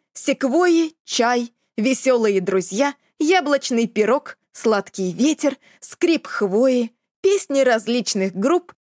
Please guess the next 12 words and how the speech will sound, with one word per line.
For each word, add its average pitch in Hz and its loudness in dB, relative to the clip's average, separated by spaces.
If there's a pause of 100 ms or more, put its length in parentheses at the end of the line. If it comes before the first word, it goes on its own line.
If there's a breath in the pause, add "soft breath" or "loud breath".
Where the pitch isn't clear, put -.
(200)
свист 233 -2
русалок 214 -2
и 269 2
прочие 233 0
удовольствия, 311 0 (480)
безусловно, 311 0
скрасят 294 -4
ваши 302 0
беспечные 208 -2
дни. 175 -4 (920)
Цыганскому 247 0
царю 247 -2